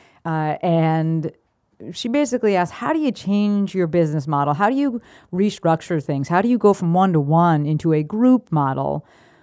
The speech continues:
when you're sensitive and you're like, 'I got feels and I don't wanna let people down and I feel bad'? What do you do?" So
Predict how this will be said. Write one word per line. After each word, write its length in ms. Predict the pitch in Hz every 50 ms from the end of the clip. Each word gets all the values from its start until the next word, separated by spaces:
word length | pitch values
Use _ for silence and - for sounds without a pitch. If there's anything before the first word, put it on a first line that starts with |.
| _ _ _ _ -
when 180 | - 233 277
you're 100 | 247 226
sensitive 560 | - - 202 214 254 254 - 151 - - - -
and 140 | 135 151
you're 100 | 147 147
like, 240 | 160 170 165 175 175 -
'I 100 | 202 208
got 180 | 240 240 240
feels 500 | 240 - - 240 277 277 262 240 220 180
and 260 | 196 185 190 190 175
I 60 | 180 202
don't 100 | 220 226
wanna 140 | 247 247
let 140 | 247 240 233
people 240 | 240 247 - 233 233
down 480 | 190 233 220 226 226 233 220 208 202 196
and 200 | 190 185 185 170
I 60 | 175
feel 220 | 175 - 254 247
bad'? 600 | 202 208 - 208 220 233 214 185 147 139 - - - _ _ _ _ _ _ _ _ _ _ _ _ -
What 140 | 403 403 392
do 40 |
you 160 | 359 381 381 381
do?" 400 | 427 392 277 175 - - 160 - _ _ _ _ _ _ _ _ _ _ _
So 760 | - - 214 202 196 190 190 190 185 185 185 185 185 185